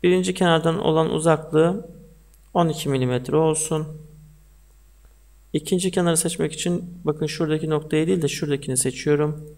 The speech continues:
Çünkü buraya dikey uzaklığı verdiği için, e, bir konum belirtmem yeterli. Yirmi iki buçuk milimetre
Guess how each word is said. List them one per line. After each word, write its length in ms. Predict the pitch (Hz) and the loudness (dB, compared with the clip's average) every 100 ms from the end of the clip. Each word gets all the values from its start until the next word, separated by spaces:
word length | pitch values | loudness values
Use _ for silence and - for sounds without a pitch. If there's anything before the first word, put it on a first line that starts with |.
| - - - _ | -20 -20 -20 _
Çünkü 220 | - 156 | -8 -2
buraya 380 | 156 156 165 156 | 2 6 6 4
dikey 300 | 160 175 170 | 0 4 4
uzaklığı 500 | 151 143 147 156 156 | 6 4 2 4 6
verdiği 400 | 160 160 160 135 | 6 6 2 0
için, 360 | - 170 190 - - - - _ _ _ | -2 -4 -4 -8 -20 -20 -20 _ _ _
e, 60 | - 139 135 135 135 139 | 2 4 6 6 4 2
bir 260 | 160 156 - - - - - | 0 0 -6 -18 -20 -20 -6
konum 300 | - 160 151 | -2 0 4
belirtmem 420 | 143 131 151 160 | 4 4 2 2
yeterli. 580 | 151 151 147 127 135 175 - - - - - - _ _ _ _ _ _ _ _ - | 2 4 4 4 4 2 -2 -12 -20 -20 -20 -20 _ _ _ _ _ _ _ _ -4
Yirmi 440 | 170 165 165 160 | 0 0 0 0
iki 220 | 156 170 | -2 -2
buçuk 340 | 143 139 - - | -4 -4 -6 -2
milimetre 760 | 131 123 117 127 151 151 151 | 0 0 -2 -2 2 2 2